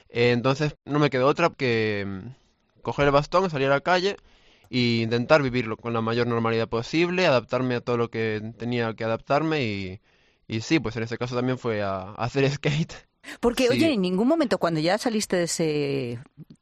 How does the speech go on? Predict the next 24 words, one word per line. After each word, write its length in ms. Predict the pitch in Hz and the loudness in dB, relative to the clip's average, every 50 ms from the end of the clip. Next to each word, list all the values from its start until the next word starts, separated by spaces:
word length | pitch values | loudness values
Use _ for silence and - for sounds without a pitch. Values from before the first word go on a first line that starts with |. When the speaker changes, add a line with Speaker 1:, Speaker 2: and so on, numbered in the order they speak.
| - - | -20 -16
Speaker 2:
de 160 | 147 - 156 | -6 -4 -4
ese 280 | 147 - - 160 151 143 | -4 -2 -2 -2 0 0
hoyo 200 | 151 156 143 151 | 0 0 0 0
en 80 | 147 | 0
el 60 | 151 147 | 0 -2
que 80 | 156 | -2
te 360 | - 160 151 147 143 139 139 | -2 -2 -2 -2 -2 -2 -2
metiste 420 | 135 139 139 131 - 139 - - 147 | 0 -2 -2 -2 -4 -4 -2 -2 -2
cuando 400 | - 151 147 135 139 135 127 135 - 131 - | 0 0 0 0 -2 -2 -4 -4 -6 -6 -2
te 100 | 156 151 | -2 -2
diste 220 | 147 - - 156 | -2 -2 -2 -2
cuenta 220 | - 151 131 151 | -2 0 0 0
de 100 | 147 143 | -2 -2
que, 240 | - - 147 135 135 - - - | -2 -2 -4 -4 -4 -8 -12 -8
que 120 | - 156 151 | -4 -2 -2
eras 200 | 147 147 151 - | -2 -2 -2 -2
ciego 240 | - 160 151 139 147 | -2 -2 0 0 0
a 20 | |
los 140 | 139 143 - | -2 -2 -2
dieciocho, 680 | 151 156 - 151 156 151 143 - - 170 202 262 339 277 - | -4 -4 -2 -2 -2 0 0 -2 -2 -2 -2 -2 -6 -6 -4
que 140 | - 156 | -4 -4
saliste 420 | - - 156 151 139 107 101 104 165 | -4 -4 -4 -4 -2 -4 0 0 0
Speaker 1:
Sí. 20 | |
Speaker 2:
adelante, 460 | 156 139 139 139 139 143 - 170 170 | 0 2 0 0 0 0 -2 -2 -4